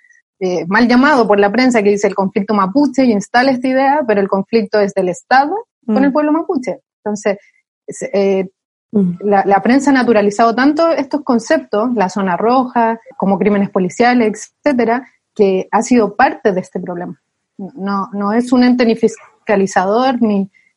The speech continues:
Speaker 1: ni, ni informativo, ni, ni cumple su rol, sino que forma parte de este problema que existe.
Speaker 2: Claro, y, y un poco en esa línea, eh, de que el Estado tiene un poco a la prensa de, de aliada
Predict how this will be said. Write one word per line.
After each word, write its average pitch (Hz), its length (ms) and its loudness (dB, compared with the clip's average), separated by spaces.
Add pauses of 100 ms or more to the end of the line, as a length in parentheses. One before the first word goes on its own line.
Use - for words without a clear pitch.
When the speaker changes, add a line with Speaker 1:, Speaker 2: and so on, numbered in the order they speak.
Speaker 1:
ni, 208 180 -4
ni 196 160 -4
informativo, 247 1040 0 (100)
ni, 208 260 -4
ni 196 140 -2
cumple 226 260 2
su 226 140 0
rol, 269 240 2
sino 208 220 -2
que 196 180 -2 (300)
forma 208 360 0
parte 330 400 -2
de 294 80 2
este 302 200 -2
problema 254 440 0
que 226 60 0
existe. 202 340 -8 (680)
Speaker 2:
Claro, 190 420 0
y, 214 320 -4
y 226 180 0
un 220 200 -4
poco 240 140 4
en 269 100 0
esa 277 160 0
línea, 277 640 -2
eh, 220 500 2 (380)
de 208 580 2
que 202 280 2
el 208 120 2
Estado 240 520 2
tiene 233 220 2
un 240 100 0
poco 233 160 2
a 240 60 4
la 220 120 2
prensa 220 340 2
de, 220 440 4
de 190 420 4
aliada 220 1000 2